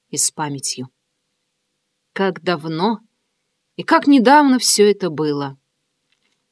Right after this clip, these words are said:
Ведяев и сам не верит, что ему уже под шестьдесят. А может, это вовсе и не он, а кто-то другой состарился, а он же сидит рядом с ребятами у пионерского костра.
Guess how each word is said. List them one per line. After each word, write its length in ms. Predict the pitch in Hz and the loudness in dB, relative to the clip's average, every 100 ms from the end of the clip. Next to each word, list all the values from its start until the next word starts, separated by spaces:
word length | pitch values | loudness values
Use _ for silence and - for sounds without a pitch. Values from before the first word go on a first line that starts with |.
| _ _ 196 | _ _ 2
Ведяев 400 | 254 349 381 311 | 4 6 6 4
и 60 | |
сам 320 | - 320 311 | 2 4 6
не 100 | 262 | 6
верит, 300 | 196 180 160 | 6 4 2
что 200 | - - | -2 -6
ему 220 | 175 196 262 | -2 0 0
уже 180 | 160 | -2
под 140 | 160 - | -6 -6
шестьдесят. 840 | - 160 139 151 - 175 214 - _ _ _ _ _ _ _ _ _ - | -6 -6 -8 -6 -4 -2 -4 -6 _ _ _ _ _ _ _ _ _ -2
А 80 | 202 | 2
может, 280 | 277 262 302 | 2 2 -4
это 140 | 277 | 0
вовсе 340 | 294 302 - | 0 2 2
и 40 | 262 | 6
не 120 | 254 | 6
он, 220 | 262 277 | 6 4
а 60 | 294 | 2
кто-то 300 | - 269 247 | -2 -6 0
другой 340 | 233 208 269 | 0 4 2
состарился, 920 | 277 233 - 202 180 160 143 - 143 135 - _ - _ - | 2 -2 -2 -2 -2 -2 -4 -6 -8 -10 -20 _ -20 _ -4
а 160 | 190 | 0
он 260 | 208 294 240 | 2 2 2
же 400 | 196 208 190 160 _ _ _ _ _ _ _ - | 2 0 -2 -6 _ _ _ _ _ _ _ -6
сидит 360 | - 220 311 196 | -2 0 0 0
рядом 300 | 233 226 196 | -2 -2 -2
с 140 | - | -2
ребятами 500 | 180 185 240 208 180 | 0 0 -4 -4 -8
у 80 | 165 | -8
пионерского 600 | 160 156 208 - 180 160 | -10 -6 -6 -6 -8 -14
костра. 580 | 160 139 - 147 165 | -12 -10 -10 -10 -12